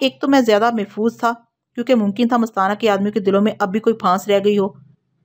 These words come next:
دوسرے میں اپنے آپ پر جبر کر کے جس کام کے لیے یہاں آیا تھا اس کی تکمیل جتنی جلدی ہو جاتی اچھا تھا۔ بٹھل اور موجدار کی طرح مستانہ کے پاس داؤ پیچ سکھانے کے لیے بڑی جگہ نہیں تھی۔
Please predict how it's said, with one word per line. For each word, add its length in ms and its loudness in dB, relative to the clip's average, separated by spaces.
دوسرے 260 2
میں 100 2
اپنے 240 -2
آپ 140 0
پر 80 0
جبر 260 0
کر 160 -2
کے 120 -6
جس 200 -4
کام 220 0
کے 120 -4
لیے 80 2
یہاں 220 2
آیا 220 2
تھا 140 -2
اس 80 -8
کی 100 -10
تکمیل 380 0
جتنی 340 0
جلدی 300 2
ہو 120 4
جاتی 300 0
اچھا 220 -4
تھا۔ 180 -8
بٹھل 300 2
اور 180 2
موجدار 440 0
کی 100 -4
طرح 160 0
مستانہ 360 -2
کے 140 -6
پاس 200 -2
داؤ 160 0
پیچ 200 -4
سکھانے 360 -4
کے 80 -6
لیے 100 2
بڑی 260 -2
جگہ 240 0
نہیں 160 -4
تھی۔ 160 -10